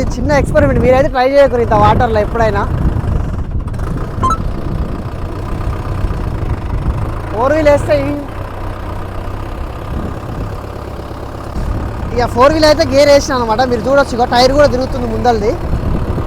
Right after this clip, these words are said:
నాకైతే కొంచెం భయం భయంగానే ఉన్నది, ఎందుకంటే ఇంత ఫోర్స్లో వాటర్ ట్రాక్టర్ తీసుకెళ్ళడం అనేది అయితే. ఫోర్ వీల్ అయితే ఫ్రీగా వెళ్ళిపోతుంది బండి, చూడొచ్చు మనం. వా, వా, ఏ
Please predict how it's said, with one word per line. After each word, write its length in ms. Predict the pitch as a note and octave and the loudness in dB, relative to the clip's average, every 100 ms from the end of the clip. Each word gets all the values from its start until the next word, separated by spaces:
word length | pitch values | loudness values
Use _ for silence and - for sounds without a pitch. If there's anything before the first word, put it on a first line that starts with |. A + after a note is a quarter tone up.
| - - - | -4 -6 -2
నాకైతే 300 | A3+ B3 C#4+ C#4+ | 2 4 4 4
కొంచెం 180 | C4 C4 | 2 2
భయం 220 | A#3 B3+ D4+ | 4 4 6
భయంగానే 420 | D#4 D#4+ D#4 E4 D#4 | 8 8 8 6 6
ఉన్నది, 200 | D4 C4+ C4 | 6 6 4
ఎందుకంటే 420 | D4 D4+ D4 E4+ F#4 - - - | 4 0 2 4 4 0 -4 -2
ఇంత 120 | A#3+ D4+ | 4 4
ఫోర్స్లో 340 | C#4 D#4 D#4 E4 D4 | 6 6 6 4 4
వాటర్ 300 | D4+ E4 D#4 C#4 A#3+ A3 | 4 4 4 2 0 -4
ట్రాక్టర్ 300 | B3 C4 D#4+ D#4+ | 0 2 2 0
తీసుకెళ్ళడం 420 | D4+ E4 D#4 D4 C#4 | 0 4 6 6 4
అనేది 180 | C4+ C4+ | 2 4
అయితే. 160 | D#4+ F4+ - | 4 2 4
ఫోర్ 180 | C#4 F4+ | 4 6
వీల్ 120 | F4 | 4
అయితే 140 | F4 F4 D#4+ | 4 2 0
ఫ్రీగా 220 | D#4 F4 | 2 6
వెళ్ళిపోతుంది 480 | E4 - E4+ E4 D4+ B3 | 6 6 4 4 2 2
బండి, 240 | C4+ D4 F4+ - - - - - - - - | 4 2 2 -2 -4 -2 -2 -4 -4 -4 4
చూడొచ్చు 340 | E4 F4+ F4+ | 6 6 6
మనం. 180 | D#4 C#4 E4 - - - - - - - - - - - - - - - - - - - - - - C4+ | 4 6 4 2 -4 -6 -6 -6 -6 -6 -4 -4 -4 -4 -4 -4 -4 -4 -4 -4 -4 -4 -4 -4 -2 2
వా, 100 | D#4 E4+ | 6 8
వా, 100 | F4 E4+ - - - - G#4+ - - - | 8 6 2 -4 -4 -2 -2 -2 -2 4
ఏ 40 | C#4 | 6